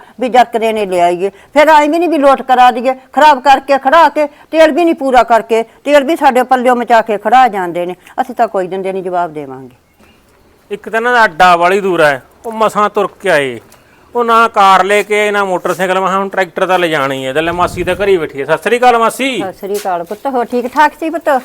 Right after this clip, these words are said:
Speaker 2: ਬਸ ਠੀਕ ਆ ਸਾਰੇ। ਸਾਡਾ ਤਾਂ ਬਸ ਕੰਮ ਜਿਹਾ ਨਾ ਮਾਸੀ, ਤੈਨੂੰ ਕੀ ਦੱਸਾਂ, ਬਾਹਲੀ ਕੰਮ ਅੜਿਆ ਪਿਆ ਹੈਗਾ। ਭਰਤ ਦਾ ਕੰਮ ਸੀਗਾ, ਭਰਤ ਵਿਹੜੇ 'ਚ ਪਈ ਹੈ ਬਾਹਲੀ, ਪਹਿਲਾਂ ਪਾਈ ਆ, ਹੁਣ ਦੁਬਾਰੇ ਫੇਰ ਪਾਈ ਆ, ਤਾਂ ਹੁਣ ਸਾਫ਼ ਸਫਾਈ ਦਾ ਕੰਮ ਰਹਿ ਗਿਆ।
Speaker 1: ਹੋਰ
Speaker 2: ਤੁਹਾਡਾ
Speaker 1: ਪੁੱਤ
Speaker 2: ਟਰੈਕਟਰ ਲੈਣ ਆਇਆ ਸੀ ਮੈਂ ਤਾਂ ਵੱਡਾ।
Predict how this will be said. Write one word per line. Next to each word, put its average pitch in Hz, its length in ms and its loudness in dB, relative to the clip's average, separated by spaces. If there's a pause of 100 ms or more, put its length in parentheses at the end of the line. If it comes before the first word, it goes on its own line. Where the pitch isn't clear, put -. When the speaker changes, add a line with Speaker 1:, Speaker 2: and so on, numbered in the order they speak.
(140)
Speaker 2:
ਬਸ 233 200 2 (140)
ਠੀਕ 247 300 -2
ਆ 185 100 6
ਸਾਰੇ। 180 600 0 (420)
ਸਾਡਾ 214 180 2
ਤਾਂ 254 120 4
ਬਸ 247 180 0
ਕੰਮ 240 340 -4
ਜਿਹਾ 233 120 0
ਨਾ 269 120 0
ਮਾਸੀ, 240 300 -2
ਤੈਨੂੰ 233 200 -6
ਕੀ 226 180 -8
ਦੱਸਾਂ, 214 260 -2
ਬਾਹਲੀ 202 280 0
ਕੰਮ 208 280 -2
ਅੜਿਆ 180 260 4
ਪਿਆ 127 240 -4
ਹੈਗਾ। 110 220 -8 (160)
ਭਰਤ 196 300 2
ਦਾ 185 180 2
ਕੰਮ 170 260 -2
ਸੀਗਾ, 190 240 -2
ਭਰਤ 202 360 0
ਵਿਹੜੇ 180 240 -4
'ਚ 202 60 -10
ਪਈ 180 240 -4
ਹੈ 170 60 -2
ਬਾਹਲੀ, 170 460 -2 (760)
ਪਹਿਲਾਂ 208 400 0
ਪਾਈ 202 300 0
ਆ, 196 60 0
ਹੁਣ 185 200 -6
ਦੁਬਾਰੇ 175 380 2
ਫੇਰ 156 300 -4
ਪਾਈ 165 280 -2
ਆ, 180 80 0
ਤਾਂ 202 100 -6
ਹੁਣ 202 140 -8
ਸਾਫ਼ 175 320 2
ਸਫਾਈ 180 400 -6
ਦਾ 180 120 0
ਕੰਮ 165 220 -2
ਰਹਿ 117 180 -4
ਗਿਆ। 139 140 -4
Speaker 1:
ਹੋਰ 226 180 -2
Speaker 2:
ਤੁਹਾਡਾ 208 200 0
Speaker 1:
ਪੁੱਤ 233 100 2
Speaker 2:
ਟਰੈਕਟਰ 190 320 -2
ਲੈਣ 185 200 -2
ਆਇਆ 170 220 0
ਸੀ 147 100 -8
ਮੈਂ 147 120 -4
ਤਾਂ 139 80 -4
ਵੱਡਾ। 131 420 -2